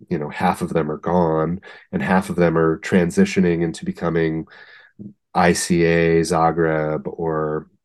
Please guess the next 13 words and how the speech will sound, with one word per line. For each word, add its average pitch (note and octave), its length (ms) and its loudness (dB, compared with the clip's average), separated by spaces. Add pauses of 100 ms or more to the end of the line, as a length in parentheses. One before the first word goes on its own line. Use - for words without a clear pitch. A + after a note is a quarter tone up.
(320)
I F2 140 -2
C E2+ 340 -2
A E2 540 0 (480)
or F2 160 0
the, E2 300 -2
uh, D#2+ 180 -2
the D#2 100 -4
Latvian E2 460 0
Center E2 220 -8
for - 100 -10
Contemporary F2 480 -2
Art, D#2 180 0
Riga. D#2+ 520 -4